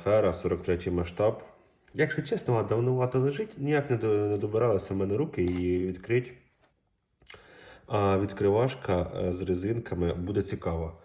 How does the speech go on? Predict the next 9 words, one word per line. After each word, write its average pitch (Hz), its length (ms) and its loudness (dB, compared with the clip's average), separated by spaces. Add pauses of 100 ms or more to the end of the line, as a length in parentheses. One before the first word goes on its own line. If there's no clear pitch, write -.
(580)
І 127 480 0 (1160)
їй 117 340 0
до 101 160 2
пари 123 580 2 (680)
Феррарі 110 560 4
нові. 95 480 0 (680)
Е, 92 400 4 (600)
чотири 135 380 8
машинки. 143 720 4